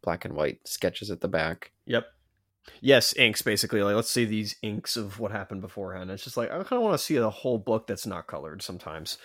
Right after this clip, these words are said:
Speaker 2: Like, could
Speaker 1: Hmm.
Speaker 2: you imagine, um, New Frontier without any of the colors?
Speaker 1: It, I think that's one of the books I was thinking of, yeah. <laughs> But yeah, no, that'd be interesting.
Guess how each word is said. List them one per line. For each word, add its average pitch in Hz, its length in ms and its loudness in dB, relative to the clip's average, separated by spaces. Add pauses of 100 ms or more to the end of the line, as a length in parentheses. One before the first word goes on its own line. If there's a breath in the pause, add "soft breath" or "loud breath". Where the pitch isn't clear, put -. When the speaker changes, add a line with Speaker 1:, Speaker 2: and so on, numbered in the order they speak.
(360 loud breath)
Speaker 2:
Like, 127 180 2
could 110 140 0
Speaker 1:
Hmm. 151 60 -4
Speaker 2:
you 190 80 0
imagine, 139 640 -2 (480 soft breath)
um, 95 640 -4 (120)
New 131 140 0
Frontier 110 580 -2
without 104 460 -4
any 107 80 -6
of 98 80 -8
the 101 80 -10
colors? 85 420 -8 (1200 soft breath)
Speaker 1:
It, 98 300 -2 (100)
I 107 100 4
think 117 180 -2
that's 98 200 2
one 101 60 -2
of 90 60 -4
the 87 40 -8
books 92 260 -4
I 92 60 0
was 87 140 -2
thinking 110 260 -6
of, 147 160 -6 (180)
yeah. - 140 -12 (400)
<laughs> - 0 -
But - 920 -4
yeah, 117 100 8
no, 110 160 8
that'd 107 180 8
be 117 120 2
interesting. - 500 -2